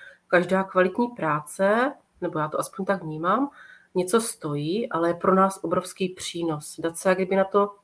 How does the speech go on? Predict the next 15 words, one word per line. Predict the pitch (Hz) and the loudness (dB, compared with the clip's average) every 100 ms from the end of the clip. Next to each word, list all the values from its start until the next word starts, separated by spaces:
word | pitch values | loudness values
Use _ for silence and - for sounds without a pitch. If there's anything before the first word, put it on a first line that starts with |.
| _ | _
první | 185 185 220 | 0 2 0
místo | 185 151 147 - 180 175 208 277 | 0 -2 -4 -2 2 4 4 0
a | 160 | 0
dopřát | 165 - - - 151 143 - | 2 2 0 -2 0 0 -4
si | - | -8
i | 160 | -6
tu | - | -8
péči, | - 147 147 143 - - | -2 0 0 -4 -4 -2
ať | 170 | -2
je | |
to | 175 165 | -4 -2
v | |
jakékoliv | 160 165 165 170 165 | -2 -2 -4 -2 -2
oblasti | 160 151 160 - 160 | -4 -2 -4 -6 -8
života. | 160 160 - 139 | -6 -6 -6 -8